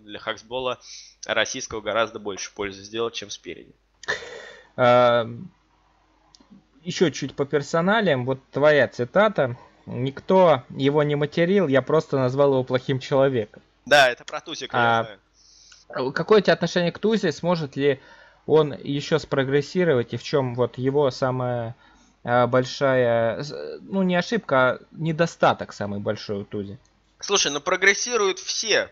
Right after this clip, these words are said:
Speaker 1: Прогрессируют
Speaker 2: Мгм.
Speaker 1: даже мы, наверное, на, там, восьмой год или девятый,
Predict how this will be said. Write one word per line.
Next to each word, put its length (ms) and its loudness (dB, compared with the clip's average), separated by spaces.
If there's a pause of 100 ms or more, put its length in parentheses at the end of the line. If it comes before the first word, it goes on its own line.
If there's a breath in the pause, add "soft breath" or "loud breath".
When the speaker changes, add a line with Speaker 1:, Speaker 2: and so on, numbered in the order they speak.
Speaker 1:
Прогрессируют 720 -6
Speaker 2:
Мгм. 100 -6
Speaker 1:
даже 300 -8
мы, 220 -14
наверное, 580 -10
на, 580 -2
там, 220 -12
восьмой 460 -8
год 280 -6
или 200 -14
девятый, 580 -6